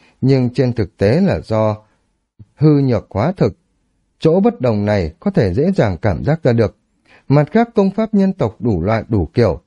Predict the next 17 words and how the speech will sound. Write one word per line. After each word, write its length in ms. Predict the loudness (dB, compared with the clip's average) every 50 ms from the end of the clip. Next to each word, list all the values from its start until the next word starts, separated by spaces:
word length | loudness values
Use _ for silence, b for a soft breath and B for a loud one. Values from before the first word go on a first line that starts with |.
| _ _ _ 0
tu 140 | 2 2
luyện 240 | 2 2 0 -2 -4 -6
các 140 | -4 -2 -2
loại 180 | -2 -2 -2 -4 -6
thuật 180 | -6 -6 -4
pháp, 240 | _ 0 0 0 0 b b b b b b b
hơn 260 | 0 0 2 2 2
nữa 160 | 0 0 -2 -2 -2
thần 160 | -2 -2 0
linh 240 | 0 0 0 0 0
đã 100 | 0 -2 0
tồn 200 | 0 0 0 0
tại 220 | -2 -2 -2 -2 -2 -2
vô 180 | 0 0 0 0
số 200 | -2 -2 -2 0
năm 240 | 0 0 0 -2
qua. 300 | 0 0 0 0 0 -2